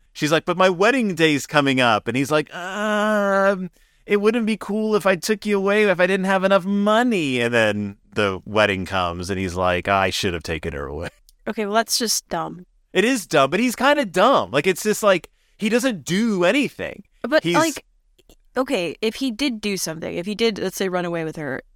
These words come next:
Speaker 2: her uncle is rich and has the resources to immediately stop that from happening, and then he gets in trouble.
Speaker 1: Well, yeah, but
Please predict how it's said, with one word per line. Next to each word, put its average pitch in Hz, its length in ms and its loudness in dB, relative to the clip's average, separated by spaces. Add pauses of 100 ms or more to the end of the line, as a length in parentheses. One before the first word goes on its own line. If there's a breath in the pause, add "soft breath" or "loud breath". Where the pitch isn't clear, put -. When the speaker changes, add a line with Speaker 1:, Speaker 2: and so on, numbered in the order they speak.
(160)
Speaker 2:
her 196 480 -4
uncle 226 400 -2
is 180 300 -4
rich - 480 -10
and 170 240 -8
has 160 600 -6
the 170 520 -8 (160)
resources 190 680 -4
to 196 180 -6
immediately 214 580 -2
stop - 380 0
that 165 180 -2
from 175 140 -12
happening, 156 520 -6
and 170 160 -6
then 175 120 -6
he 233 240 -4
gets 185 240 -4
in 151 100 -10
trouble. - 440 -6 (160)
Speaker 1:
Well, 247 520 2
yeah, 262 320 0
but 220 280 0